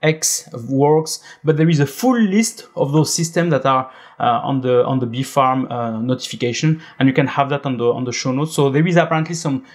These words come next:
critical vulnerability in those systems, and the medical device manufacturers will have to issue to make some, some updates.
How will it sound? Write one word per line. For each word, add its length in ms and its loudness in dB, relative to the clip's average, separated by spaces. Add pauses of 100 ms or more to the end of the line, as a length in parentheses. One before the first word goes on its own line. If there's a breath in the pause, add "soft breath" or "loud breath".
(100)
critical 400 0
vulnerability 1040 -2 (260 loud breath)
in 120 2
those 220 -2
systems, 380 0
and 160 0
the 240 0 (220 loud breath)
medical 280 0
device 360 0
manufacturers 640 -4
will 140 0
have 380 0
to 220 -6
issue 440 -4
to 120 -6
make 200 0
some, 260 -2
some 160 -2
updates. 480 0